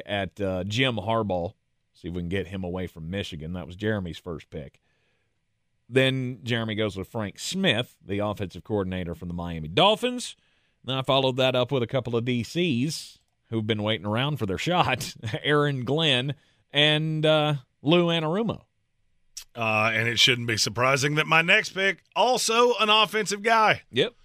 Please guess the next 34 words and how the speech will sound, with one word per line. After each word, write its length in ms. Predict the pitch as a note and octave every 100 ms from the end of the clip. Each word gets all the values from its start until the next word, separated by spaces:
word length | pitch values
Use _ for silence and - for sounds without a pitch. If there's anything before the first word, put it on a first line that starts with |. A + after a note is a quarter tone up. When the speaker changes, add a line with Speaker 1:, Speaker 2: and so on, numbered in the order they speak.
| _ _
Speaker 2:
Houston 340 | G#3+ A#3 F#3+
Texans 380 | F3+ G3+ E3+ E3
offensive 420 | F3+ E3+ E3+ D#3
coordinator, 420 | C3+ F3 E3+ F3+ E3+
Bobby 260 | C#3 D3+
Slowick. 420 | C#3+ A#2+ E2+ - - _ _ _ _ _ _ -
Speaker 1:
Wow, 380 | C3+ E3 F#2+ -
that's 200 | C#3 D3
early, 360 | F#2+ F#2+ C#3 - _ _ _
isn't 200 | F#2+ A#2+ A#3
it? 20 | - _ _ _ _ _ _ _ _ _ _ _ _ _ _ _ -
Speaker 2:
You 80 |
better 220 | E2 F2+ F#2
get 160 | G#2
in 160 | G#2+ A2+
now, 260 | A2+ E2+ - _
'cause 140 | D#2
you're 80 | F#2+
Speaker 1:
Yeah. 60 | F#2+
Speaker 2:
not 140 | G2+
gonna 120 | G2 A2
get 80 | A2+
a 40 |
shot 260 | B2 A#2+ F#2+
at 160 | D#2+
it. 80 | D#2 _ _ _ _ _ _ E2
Speaker 1:
I 300 | E2+ C#3+ F#3+ A3
guess. 240 | A3 -
Speaker 2:
This 80 | D3
is 40 |
how 160 | C#3+ D#3
young 300 | E3+ D#3 E3
guys 260 | D#3+ E3+ C#3
work. 300 | F#3+ D#3+